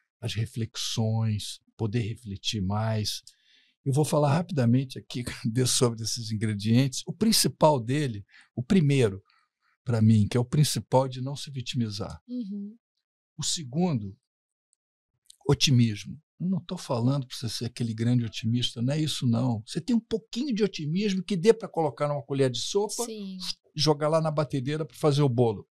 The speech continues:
Speaker 1: Ok, já é o suficiente.
Speaker 2: Uhum.
Speaker 1: Terceiro, por incrível que pareça, bom humor. Olha, eu comecei a perceber isso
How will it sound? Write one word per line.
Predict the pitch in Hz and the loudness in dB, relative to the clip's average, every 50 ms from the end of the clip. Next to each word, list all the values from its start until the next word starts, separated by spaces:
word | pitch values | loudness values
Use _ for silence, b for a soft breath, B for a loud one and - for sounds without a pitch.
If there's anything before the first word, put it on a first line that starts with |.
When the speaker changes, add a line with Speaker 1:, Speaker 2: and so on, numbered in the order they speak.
| _ - | _ 4
Speaker 1:
Ok, | 185 202 - _ - - 190 185 165 127 104 | 4 4 2 _ 2 2 4 4 2 0 -6
já | 117 139 139 143 | -6 -6 -4 -4
é | 165 | -4
o | 190 185 | -4 -4
suficiente. | - - - 160 135 - - - 131 123 110 101 - - 233 247 | -6 -8 -8 -8 -8 -6 -4 -2 -2 -2 -2 -4 -10 -10 -10 -8
Speaker 2:
Uhum. | 262 240 220 220 208 208 226 262 _ _ _ _ _ _ _ _ | -8 -8 -10 -12 -14 -16 -18 -20 _ _ _ _ _ _ _ _
Speaker 1:
Terceiro, | - 180 175 - - - - 175 160 175 165 185 - B B B B B B B B B B B B B B B B B B B B B B B B B B B B B B B B B _ _ _ _ _ _ | -4 -4 -4 -2 -4 -4 -4 -4 -4 -4 -6 -8 -10 B B B B B B B B B B B B B B B B B B B B B B B B B B B B B B B B B _ _ _ _ _ _
por | - 135 120 131 | -2 -2 0 0
incrível | 123 123 - - 139 156 160 160 - | 0 -2 -4 -6 -6 -6 -8 -10 -16
que | - - | -16 -8
pareça, | - 127 113 110 110 107 98 - - - 104 | -4 -4 -2 -2 -2 -2 -4 -4 -4 -6 -4
bom | 104 110 117 120 | 0 2 2 4
humor. | 120 110 104 98 98 92 87 - - - _ _ _ _ _ _ _ _ _ _ _ _ _ _ _ _ b b b b b b b b b b b b b b b _ _ _ - | 4 4 2 2 0 -2 -4 -8 -14 -20 _ _ _ _ _ _ _ _ _ _ _ _ _ _ _ _ b b b b b b b b b b b b b b b _ _ _ 2
Olha, | - 123 131 131 127 117 107 - - _ _ _ _ _ - | 4 6 6 6 4 0 -2 -4 -8 _ _ _ _ _ 2
eu | 120 123 120 120 113 - | 4 4 4 2 -4 -2
comecei | - - 123 120 117 - - 135 | 2 4 4 4 4 2 -2 -4
a | 127 | -4
perceber | - 123 110 - - - 101 101 117 117 107 | -4 -2 -2 0 2 0 0 2 2 2 4
isso | 101 104 117 123 120 - - - - | 4 4 4 2 2 -2 -6 -10 -12